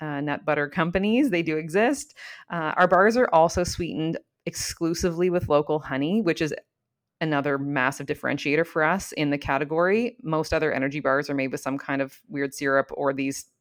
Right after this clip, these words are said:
no sugar sweeteners that are horrible for your s-, gut <laughs> or, um, dates. Those are kind of the three categories of sweeteners you see in, in our space. So honey, uh, is our only sweetener that we use, and it's really, uh, a really beautiful ingredient. And then, of course, you know,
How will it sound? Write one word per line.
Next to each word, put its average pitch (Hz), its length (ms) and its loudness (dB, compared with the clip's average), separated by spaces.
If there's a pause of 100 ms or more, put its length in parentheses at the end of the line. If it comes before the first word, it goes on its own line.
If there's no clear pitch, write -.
(280)
no 143 180 -2
sugar 143 240 -4
sweeteners 139 380 -6
that 139 120 0
are 131 220 -4
horrible 147 460 -2
for - 140 -10
your 139 140 -4
s-, - 140 -10 (300)
gut 139 340 0 (220)
<laughs> - 260 6
or, 160 340 6 (400)
um, 151 240 2
dates. - 460 0
Those 170 200 2
are 175 60 -2
kind 170 180 -2
of 156 60 -6
the 151 80 -4
three 147 220 -6
categories 143 420 -2
of 147 80 -12
sweeteners 139 320 -6
you 143 60 -10
see - 200 -12
in, - 300 -6
in 139 180 -4
our - 140 -6
space. - 380 -10
So 135 280 -2
honey, 160 480 -2
uh, 147 320 -4
is 151 180 -2
our 135 280 -2
only 151 220 -4
sweetener 143 320 -6
that 120 140 -4
we 139 100 -6
use, 131 220 -6
and 139 100 -4
it's - 260 -12
really, 147 480 -8
uh, 143 320 -8
a 147 80 -6
really 143 220 -4
beautiful 139 380 -6
ingredient. 139 540 -6 (220)
And - 60 -8
then, 220 80 0
of 226 80 -6
course, 226 280 2
you 196 60 -4
know, 180 200 -2